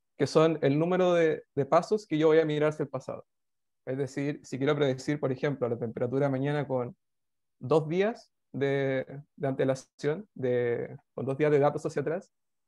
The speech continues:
debería tener dos capas de estos. Y así, si fueran tres, debería tener tres capas de estos. Y así sucesivamente. Quizás ahora no queda muy claro, porque igual es,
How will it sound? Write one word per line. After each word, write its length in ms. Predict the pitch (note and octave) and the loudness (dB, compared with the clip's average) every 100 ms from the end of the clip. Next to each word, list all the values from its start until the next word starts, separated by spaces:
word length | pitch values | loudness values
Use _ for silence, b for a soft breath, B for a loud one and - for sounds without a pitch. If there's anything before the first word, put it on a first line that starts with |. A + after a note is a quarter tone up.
| _ - | _ -6
debería 400 | C3 C3+ D#3 D3+ | -2 2 2 2
tener 300 | D3+ D#3 - | 2 0 -4
dos 220 | C#3 D#3 | -4 -4
capas 280 | - C3 B2 | -2 -2 -2
de 60 | A2 | -6
estos. 240 | - - _ _ _ _ _ _ _ - | -14 -20 _ _ _ _ _ _ _ -12
Y 60 | |
así, 200 | A#2+ A#2+ | -10 -10
si 120 | - | -10
fueran 320 | - B2+ C3 C3 | -2 -2 -2 0
tres, 340 | C#3 F3+ - | 2 0 -4
debería 280 | C3+ C3 C3 B2 | -2 -2 -2 -6
tener 240 | C3 B2+ - | -4 -4 -2
tres 200 | D3+ D3+ | -2 -2
capas 280 | C3 C3 A2+ | -4 -2 -2
de 60 | - | -6
estos. 200 | - - _ _ _ _ _ _ _ _ _ | -14 -20 _ _ _ _ _ _ _ _ _
Y 80 | - | -2
así 180 | C3 D3+ | 2 2
sucesivamente. 600 | C#3+ C#3 B2+ B2 G#2+ - _ _ _ _ _ _ _ _ _ _ _ _ _ _ _ _ _ _ _ _ _ _ | 2 -2 0 -2 -4 -10 _ _ _ _ _ _ _ _ _ _ _ _ _ _ _ _ _ _ _ _ _ _
Quizás 420 | C#3 F3 F3 F3 | 0 4 4 6
ahora 200 | D#3 E3 | 4 4
no 120 | E3+ | 2
queda 160 | D#3 D#3 | 2 0
muy 160 | E3 | -2
claro, 420 | D#3+ F3 E3+ F#3+ - | 0 0 0 -6 -10
porque 220 | - C3 | -10 -6
igual 220 | C#3 C#3+ D3+ | 0 2 2
es, 440 | D#3 D3+ - | 0 0 -8